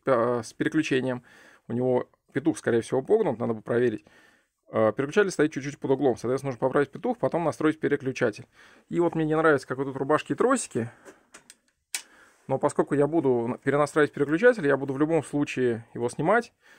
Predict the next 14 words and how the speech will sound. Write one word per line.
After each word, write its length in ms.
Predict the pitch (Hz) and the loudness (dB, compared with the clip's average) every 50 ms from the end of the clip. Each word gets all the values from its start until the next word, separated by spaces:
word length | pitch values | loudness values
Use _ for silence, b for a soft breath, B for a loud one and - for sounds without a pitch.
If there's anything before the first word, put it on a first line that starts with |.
| b b b | b b b
Соответственно, 300 | - 123 156 160 - 147 | -6 -6 -6 -2 0 0
я 60 | 139 | 0
перекину 360 | - 147 135 127 - 156 156 | 0 0 -4 -2 -2 -2 0
рубашки 380 | 135 123 135 175 196 - - 143 | 0 0 2 2 0 0 -2 -4
и 20 | |
тросики 320 | - - 170 165 - - 123 | -2 -2 -2 -2 -2 -4 -2
нормально, 540 | 127 135 147 143 127 123 117 110 - 120 - _ | 0 0 2 2 2 0 0 -2 -4 -8 -14 _
так 120 | - 123 - | -8 -8 -8
как 140 | 113 - | -6 -6
они 160 | 127 120 127 123 | -4 -4 -2 0
должны 280 | 123 127 127 131 120 | 0 0 0 -2 -4
ходить. 360 | - 120 113 117 117 107 - b b b b b b b b b b b b _ - | -2 -2 -4 -4 -4 -10 -12 b b b b b b b b b b b b _ -2
А 640 | - 117 117 117 120 120 117 120 117 110 107 120 127 B B B B B B B B | 2 4 4 6 6 6 6 6 4 2 0 -4 -10 B B B B B B B B
поскольку 640 | 123 117 - - 165 - 135 131 127 123 120 - | -10 -6 -2 -2 -2 0 2 4 4 4 2 0